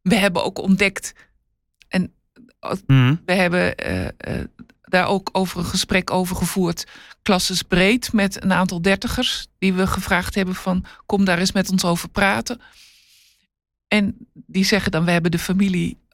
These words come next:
Speaker 1: ook ontdekt als plek waar we, eh, over geloof kunnen praten met de kinderen. En waar dat op een hele ontspannen manier gebeurt. Waar we op, eigenlijk toen we nog twee keer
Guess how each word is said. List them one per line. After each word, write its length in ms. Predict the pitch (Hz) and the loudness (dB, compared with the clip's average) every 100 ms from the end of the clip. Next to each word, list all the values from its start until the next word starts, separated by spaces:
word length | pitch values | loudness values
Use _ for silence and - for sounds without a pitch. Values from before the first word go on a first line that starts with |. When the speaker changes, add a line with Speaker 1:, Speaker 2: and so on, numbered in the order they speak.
| - | -6
Speaker 1:
ook 240 | 180 - | -6 -2
ontdekt 520 | 180 190 247 - - - | 2 4 2 -2 -10 -10
als 240 | - 170 | -6 -6
plek 420 | - 240 180 - - _ _ _ _ _ _ | 0 0 0 -2 -14 _ _ _ _ _ _
waar 380 | 180 180 175 170 | -2 0 2 2
we, 340 | 170 165 160 - | 2 2 -2 -6
eh, 240 | - - 175 180 - _ _ _ _ _ _ _ _ _ _ _ | -6 -4 -4 -10 -18 _ _ _ _ _ _ _ _ _ _ _
over 240 | - 190 180 | 0 0 2
geloof 380 | 202 190 190 - | 2 4 2 0
kunnen 280 | 185 190 | 0 2
praten 420 | - 160 165 170 190 | 2 2 2 2 2
met 160 | 190 | 2
de 60 | - | -2
kinderen. 480 | - 170 165 160 - - - | 0 0 0 -2 -8 -14 -6
En 120 | 185 | 0
waar 120 | 180 | 2
dat 140 | 180 180 | 0 -4
op 120 | - | 0
een 80 | 185 | 4
hele 200 | 185 170 | 4 2
ontspannen 480 | 185 - 180 175 175 | 0 0 0 2 2
manier 360 | 185 190 190 | 4 4 4
gebeurt. 480 | 180 175 175 170 - - - - | 2 -2 0 0 -2 -10 -16 -6
Waar 220 | 175 170 | 0 0
we 60 | 170 | 0
op, 100 | - _ _ _ _ | -8 _ _ _ _
eigenlijk 340 | - 185 196 175 | 0 0 0 0
toen 100 | 180 | 2
we 60 | 185 | 2
nog 120 | - | 0
twee 240 | - 180 | 0 0
keer 280 | 190 180 | 2 0